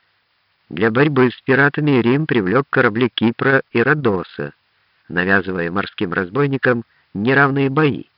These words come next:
Тогда господство Митридата на море пошло на убыль. Однако спокойствия Риму это не принесло. Появились новые сильные враги, киликийские пираты.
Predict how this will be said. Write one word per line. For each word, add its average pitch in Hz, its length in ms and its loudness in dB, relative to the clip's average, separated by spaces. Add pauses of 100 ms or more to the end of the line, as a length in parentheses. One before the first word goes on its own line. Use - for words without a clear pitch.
(920)
Тогда 110 440 0 (160)
господство 98 720 -4
Митридата 101 720 -4
на 156 180 2
море 143 260 -2 (520)
пошло 92 340 -2
на 120 140 -2
убыль. 69 360 -12 (2500)
Однако 196 440 2
спокойствия 160 840 2
Риму 160 380 2
это 131 260 -2
не 120 120 -4
принесло. 95 580 -8 (1300)
Появились 120 440 0
новые 165 460 2
сильные 101 460 -2
враги, 87 460 -6 (360)
киликийские 110 880 -2
пираты. 87 520 -8